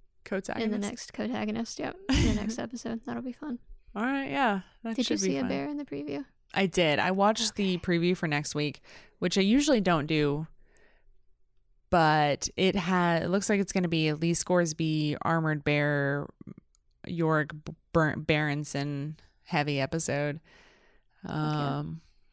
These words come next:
Speaker 1: and I'm going to just reserve all of my thoughts for when that happens.
Speaker 2: <laughs> Right.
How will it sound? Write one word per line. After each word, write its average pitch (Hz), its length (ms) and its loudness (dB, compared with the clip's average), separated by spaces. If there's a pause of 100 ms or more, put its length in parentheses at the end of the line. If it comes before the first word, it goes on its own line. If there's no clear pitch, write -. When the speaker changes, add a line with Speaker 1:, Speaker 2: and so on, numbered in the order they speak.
(460)
Speaker 1:
and 165 160 -2
I'm 160 140 0
going 175 360 0
to 202 680 0
just 202 340 -4
reserve 220 340 2
all 226 160 4
of 226 80 0
my 214 140 2
thoughts - 320 -2
for 233 220 -4
when 214 140 0
that 214 120 0
happens. 196 540 2 (580)
Speaker 2:
<laughs> 269 140 -2 (960)
Right. 202 240 -6